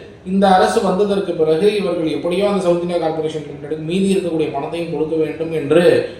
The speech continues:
ஒரு டீல் போடுவதாக எங்களுக்கெல்லாம் தகவல் வந்த பிறகு, நாங்கள் இதை ஒரு பிரச்சனையாக மாற்றி, அப்புறம் அப்பொழுது சீஃப் செக்ரட்டரியாக இருந்த இறையன்பு அவர்கள் எல்லாம் இந்த என் சி எல் டில ஒரு ஸ்ட்ராங்காக ஒரு கவுண்டர் அஃபிடவிட்டும் போட்டு, லஞ்ச ஒழிப்புத்துறை இதன் மீது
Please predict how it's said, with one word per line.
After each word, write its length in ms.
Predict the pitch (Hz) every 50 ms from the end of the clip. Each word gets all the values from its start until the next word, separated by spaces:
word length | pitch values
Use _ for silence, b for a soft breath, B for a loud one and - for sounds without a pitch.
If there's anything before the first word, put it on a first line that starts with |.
| - - -
ஒரு 500 | 139 147 151 151 143 139 135 135 131 123 131
டீல் 260 | 160 175 175 160 160
போடுவதாக 460 | 156 156 156 151 147 139 139 139 143 165
எங்களுக்கெல்லாம் 600 | 175 175 156 139 139 131 131 139 143 160 160 156
தகவல் 300 | - 135 147 156 156 151
வந்த 180 | 151 - 131
பிறகு, 320 | 123 123 123 139 143 185 185
நாங்கள் 220 | 175 165 156 147
இதை 160 | 139 135 131
ஒரு 180 | 127 127 120 107 - 120
பிரச்சனையாக 560 | 120 - - 151 147 143 139 135 143 135 135
மாற்றி, 280 | 127 123 120 127 156 160
அப்புறம் 400 | 147 - 147 147 147 143 135 - B B B B
அப்பொழுது 440 | 127 123 160 175 175 170 165 160 151
சீஃப் 380 | 151 156 139 143 160 151 143 151
செக்ரட்டரியாக 480 | 143 139 139 135 135 135 135 135 135
இருந்த 80 | 135 131
இறையன்பு 500 | 127 123 123 123 131 135 135 131 127 123
அவர்கள் 260 | 120 117 117 117 117
எல்லாம் 360 | 117 117 131 151 165 - - - B B B B B
இந்த 120 | 139 135 135
என் 200 | 139 135 135 -
சி 180 | - - 170
எல் 140 | 160 139 131
டில 180 | 131 139 165 175
ஒரு 120 | 165 147
ஸ்ட்ராங்காக 720 | - - - - 127 135 - 175 175 170 165 160 170 180 175
ஒரு 160 | 165 - -
கவுண்டர் 280 | 135 156 156 156 151
அஃபிடவிட்டும் 520 | 147 156 139 127 127 123 127 147 147 135 123
போட்டு, 420 | 123 123 120 123 139 143 - B B B B B B
லஞ்ச 240 | 127 135 160 175 208 214
ஒழிப்புத்துறை 640 | 208 196 190 180 160 160 143 139 160 180 190 175
இதன் 200 | 160 151 139 139
மீது 240 | 135 139 151 156 160